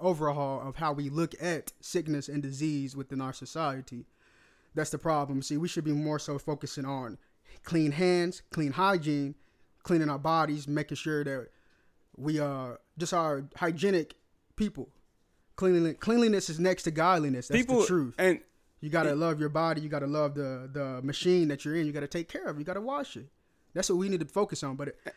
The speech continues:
Speaker 1: it's a reason why
Speaker 2: And
Speaker 1: they don't
Speaker 2: people
Speaker 1: focus
Speaker 2: don't
Speaker 1: on that.
Speaker 2: understand, like, when you go to the restroom,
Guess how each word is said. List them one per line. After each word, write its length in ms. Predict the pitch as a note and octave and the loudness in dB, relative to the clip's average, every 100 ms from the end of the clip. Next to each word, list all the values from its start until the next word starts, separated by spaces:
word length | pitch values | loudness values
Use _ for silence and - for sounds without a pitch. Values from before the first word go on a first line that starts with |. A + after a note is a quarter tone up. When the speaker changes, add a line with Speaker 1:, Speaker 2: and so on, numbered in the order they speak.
| _ _ - | _ _ -10
Speaker 1:
it's 120 | D#3 | -2
a 60 | E3+ | 4
reason 360 | A3 F#3 D3+ | 4 4 0
why 240 | C#3 F#2 - | -2 -4 0
Speaker 2:
And 120 | D#3 | 4
Speaker 1:
they 100 | G3 | 6
don't 20 | |
Speaker 2:
people 140 | A3+ A3 | 6 4
Speaker 1:
focus 80 | G3+ | 6
Speaker 2:
don't 160 | G3 | 6
Speaker 1:
on 60 | E3+ | 6
that. 40 | |
Speaker 2:
understand, 640 | F3+ D3 - D#3+ F3 E3 C#3+ | 4 2 -2 0 2 2 0
like, 280 | C#3+ B2+ - | 0 0 -2
when 220 | C#3 D3 | -2 0
you 160 | D3+ D3+ | 0 2
go 160 | D#3+ | 2
to 160 | D3+ C#3 | 2 -4
the 80 | B2 | 0
restroom, 640 | C#3+ D#3+ - C#3 C3 A2+ | 0 0 -2 -2 -2 -4